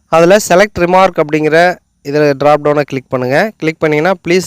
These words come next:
release the student from the school ரெக்கார்ட்ஸ்னு கொடுத்துருக்காங்க. அந்த ரேடியோ பட்டனை கிளிக் பண்ணிட்டு ஜெனரேட் ரெக்வெஸ்ட் அப்படிங்கிறத கொடுங்க.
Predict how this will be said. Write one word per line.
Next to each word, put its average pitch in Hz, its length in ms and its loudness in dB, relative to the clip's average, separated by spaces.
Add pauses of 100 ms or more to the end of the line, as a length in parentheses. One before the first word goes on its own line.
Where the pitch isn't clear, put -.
(120)
release 170 220 0 (100)
the 160 120 -4
student 151 420 -4
from 143 220 -2
the 135 120 -4
school 175 260 -4 (100)
ரெக்கார்ட்ஸ்னு 143 520 -4 (520)
கொடுத்துருக்காங்க. 143 440 0 (100)
அந்த 143 220 -4
ரேடியோ 147 260 2
பட்டனை 135 320 -4
கிளிக் 127 220 -8
பண்ணிட்டு 135 340 -2 (420)
ஜெனரேட் 156 400 0
ரெக்வெஸ்ட் 139 340 -6
அப்படிங்கிறத 117 380 -8
கொடுங்க. 107 240 -10